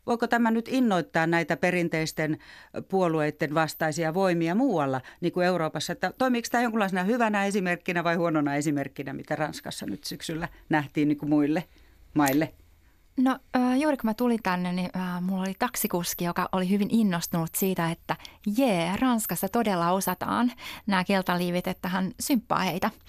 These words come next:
Speaker 2: Eli, eli hän haluaisi tällaista tietysti Suomeenkin, mutta, ö, todennäköisesti tämmöiset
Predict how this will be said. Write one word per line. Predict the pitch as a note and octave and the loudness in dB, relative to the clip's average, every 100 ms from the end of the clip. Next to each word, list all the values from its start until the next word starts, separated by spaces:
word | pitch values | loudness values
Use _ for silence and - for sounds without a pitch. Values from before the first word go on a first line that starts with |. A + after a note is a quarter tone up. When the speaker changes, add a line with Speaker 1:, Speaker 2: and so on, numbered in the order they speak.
| - - - | -14 -14 0
Speaker 2:
Eli, | G#3+ G#3+ | 0 2
eli | G#3+ A3 | 2 4
hän | A3 A3 | 4 4
haluaisi | G#3+ G#3 G3+ - | 4 4 2 2
tällaista | G#3+ G3+ - | 0 2 2
tietysti | G3+ G3 - | 2 0 0
Suomeenkin, | G#3 - G3+ F3+ E3 F3+ F#3+ F#3+ | 0 2 2 2 0 0 0 0
mutta, | F#3 F#3+ - - F3+ | 2 0 -4 -2 -2
ö, | F#3 - - - - - F#3+ F#3+ F#3+ | -2 -12 -12 -12 -8 0 2 2 2
todennäköisesti | G3+ G3 F#3 F#3 F3+ F#3+ - | 2 2 0 0 -2 -4 -2
tämmöiset | F#3 F3+ F3+ F3+ | 0 2 0 -4